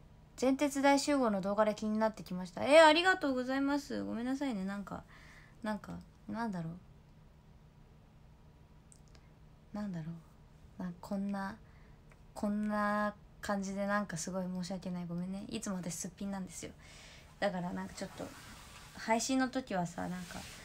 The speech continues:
アイドルっていうよりさ、あの、全然普通の人っていう感じなんですけど。<laughs> そう、そんな私でもよければ、ぜひ見て、見てくださっ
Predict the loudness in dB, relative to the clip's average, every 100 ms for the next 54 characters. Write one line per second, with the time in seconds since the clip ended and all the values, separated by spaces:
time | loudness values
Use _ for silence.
0 | -20 -2 6 6 6 2 -2 -2 -2 -2
1 | -4 -6 -8 -8 -14 -20 -20 -20 -16 -6
2 | -4 -2 -2 0 -2 -4 -6 -2 2 4
3 | 2 0 -10 -16 -10 -6 -6 -6 -8 -4
4 | -6 -4 -6 -6 -8 -12 -12 -14 -20 -20
5 | -20 -20 -20 -20 -20 -2 6 10 12 12
6 | 12 8 4 -2 -18 -4 2 2 2 -2
7 | -8 -14 -10 -8 -10 -12 -10 -6 -6 -6
8 | -6 -8 -12 -18 -20 -20 -20 -14 -10 -8
9 | -8 -6 -2 -2 -2 -6 -6 -4 -4 -6
10 | -10 -16 -20 -20 -20 -20 -20 -16 -10 -8
11 | -6 -8 -6 -6 -6 -10 -12 -20 -20 -14
12 | -10 -8 -8 -12 -16 -20 -10 -6 -4 -6